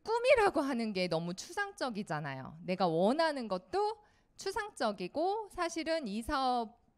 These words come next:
몇 년 차 되면 얼마 줄게 이런 거 아니잖아요. 그죠? 내가 해내야 하는 부분이 참 많습니다. 그렇기 때문에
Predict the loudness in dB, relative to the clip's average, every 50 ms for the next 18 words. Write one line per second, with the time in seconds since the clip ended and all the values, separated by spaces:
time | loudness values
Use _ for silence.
0 | _ _ -4 -2 0 0 2 2 0 -2 0 0 0 0 0 0 0 0 2 2
1 | 2 2 2 2 2 0 0 -2 -6 -6 -2 -2 -2 0 0 -2 -2 -2 -2 0
2 | 0 0 0 0 -2 -4 -4 -4 -6 -6 -6 -6 -8 -10 -10 -8 -6 -4 -2 -4
3 | -4 -6 _ _ -20 _ _ _ -4 -2 0 2 2 2 2 2 0 -2 -2 -2
4 | -2 -2 0 0 0 0 0 0 -2 -2 -4 -4 -4 -6 -6 -8 -10 -10 -8 -8
5 | -6 -6 -6 -8 -8 -10 -8 -6 -6 -6 -6 -6 -8 -10 -10 -8 -8 -8 -6 -8
6 | -8 -8 -8 -10 -12 -14 _ -20 -20 _ _ -4 -2 -2 -2 -4 -8 -8 _ -4
7 | -4 -4 -4 -4 -2 0 0 -2 -2 -6